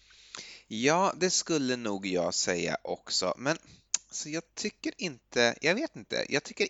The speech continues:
inte riktigt att, eh, den lyfter så här, eh, hundra procent. Jag kan inte riktigt sätta fingret på vad det är. Kanske,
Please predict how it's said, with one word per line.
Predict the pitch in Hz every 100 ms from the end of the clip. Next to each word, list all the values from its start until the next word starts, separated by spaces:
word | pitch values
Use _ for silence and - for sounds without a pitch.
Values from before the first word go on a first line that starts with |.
| -
inte | 208 165 -
riktigt | 151 139 - 117 - -
att, | 104 - _ _ -
eh, | 98 90 87 - - -
den | - 110 113
lyfter | 131 - - 110
så | 104 107
här, | 95
eh, | 82 78 - _ _ _ -
hundra | 117 92 92
procent. | 101 - 90 85 - - _ _ _ _ _ _ -
Jag | -
kan | 190 -
inte | 202 - - 151 147 143 _ _
riktigt | 156 185 175
sätta | 170 -
fingret | - 160 160 156
på | 107
vad | 92
det | -
är. | 160 101 73
Kanske, | - 190 165 160 151